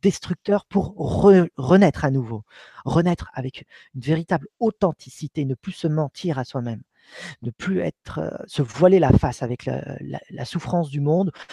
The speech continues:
ou comment les choses fonctionnent. C'est une renaissance, c'est un phénix.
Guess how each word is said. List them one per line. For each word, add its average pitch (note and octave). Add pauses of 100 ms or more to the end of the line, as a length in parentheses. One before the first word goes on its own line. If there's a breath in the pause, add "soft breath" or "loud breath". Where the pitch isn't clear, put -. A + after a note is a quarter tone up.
(120 loud breath)
ou E3+ (120)
comment E3+
les E3
choses -
fonctionnent. B2+ (760 loud breath)
C'est B3
une G#3
renaissance, D3+
c'est D#3
un D3
phénix. C#3+